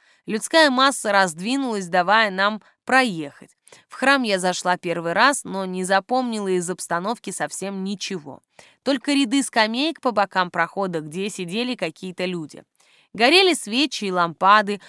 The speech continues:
удушливый запах гари и воска мутил сознание, жених, смазавший ради праздника длинные волосы и бороду каким-то вонючим маслом, всю дорогу сопел рядом со мной,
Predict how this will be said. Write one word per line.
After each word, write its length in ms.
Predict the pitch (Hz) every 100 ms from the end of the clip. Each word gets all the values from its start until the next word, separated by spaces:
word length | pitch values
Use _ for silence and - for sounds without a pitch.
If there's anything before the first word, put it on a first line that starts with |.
| -
удушливый 560 | 214 214 285 - 226 202
запах 460 | 190 202 190 190
гари 420 | 180 190 220 233 190
и 60 |
воска 440 | 170 185 233 - 170
мутил 360 | 160 - 160
сознание, 760 | - 147 151 160 180 196 190 180 - -
жених, 460 | 185 247 254 294 -
смазавший 800 | 196 202 202 180 175 - 175 170
ради 260 | 185 175
праздника 560 | 170 190 185 175 175 175
длинные 460 | 175 202 202 185
волосы 540 | 175 208 202 185 - 165
и 40 |
бороду 460 | 165 196 202 175 165
каким-то 540 | - 147 196 190 175
вонючим 560 | 160 180 185 185 - 165
маслом, 480 | 196 262 262 202 185
всю 180 | 226
дорогу 360 | 208 196 226 208
сопел 540 | - 180 - 170 185
рядом 320 | 190 185 180 175
со 240 | - 170
мной, 340 | 175 170 170